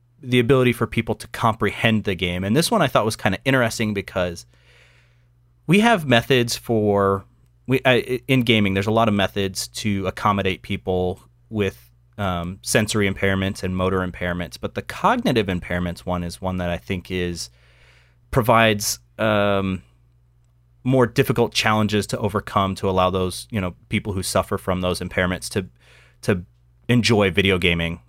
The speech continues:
Can you get, can you think of, like, examples of games that you guys have seen that have made attempts to sort of simplify game mechanics through the use of options for people who have cognitive impairments?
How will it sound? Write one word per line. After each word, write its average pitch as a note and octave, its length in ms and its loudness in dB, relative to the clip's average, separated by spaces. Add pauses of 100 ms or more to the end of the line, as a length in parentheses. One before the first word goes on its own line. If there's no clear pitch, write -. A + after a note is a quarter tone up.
(160)
Can D#3+ 100 2
you F#3+ 80 2
get, B3 220 0
can F3+ 100 2
you G#3+ 80 4
think D#3+ 340 0
of, C#3+ 120 2
like, B2 320 2 (160)
examples A#2 640 0
of G2 100 -4
games G2+ 300 2
that G#2+ 60 -4
you G2+ 80 -2
guys G#2 220 0
have F#2+ 100 -6
seen G2 380 2
that G2 160 0
have F#2+ 400 -2 (160)
made A2 180 2
attempts - 500 -4
to F#2 640 -2 (360)
sort - 200 -8
of G#2 40 -4
simplify B2 640 2
game G2 320 2
mechanics A2+ 540 -2
through A2 140 -2
the G2 100 -2
use G#2+ 240 0
of F#2 120 -6
options G2 600 -2
for G2 200 -6
people G2+ 280 -4
who G2 100 -2
have F#2 160 -2
cognitive E2+ 540 -4
impairments? F2 580 -6